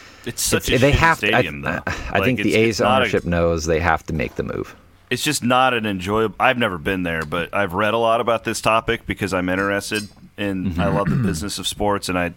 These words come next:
Speaker 1: I think them going to Vegas is fascinating.
Speaker 2: Mm-hmm.
Speaker 1: And from what I've read, that,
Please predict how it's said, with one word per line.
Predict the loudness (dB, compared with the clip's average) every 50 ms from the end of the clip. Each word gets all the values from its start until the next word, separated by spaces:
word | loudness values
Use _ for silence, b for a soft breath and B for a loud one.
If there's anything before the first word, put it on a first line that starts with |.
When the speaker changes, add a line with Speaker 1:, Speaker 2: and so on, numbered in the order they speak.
| -6
Speaker 1:
I | -8 -6
think | -4 -4 -4 -4 -2
them | -4 -4 -2
going | 0 -2 0 -2
to | -2
Vegas | -4 -4 -4 -4 -2 -4 -4 -6 -6
is | -10 -8
fascinating. | -4 -2 -2 -2 -2 -4 -4 -4 -2 -2 -4 -4 -8 B B B B B B B B _ _ _ _ -6 -6
Speaker 2:
Mm-hmm. | -4 -4 -2 -4 -6 -6 -8 -14 -10 -4
Speaker 1:
And | -2 -2 0 0 -2 -2 -4 -6 -10 B B B B B B B B B B
from | -4 0
what | 2 4 4
I've | 4 4 4 2 2
read, | 2 2 2 2 2
that, | -2 -4 -4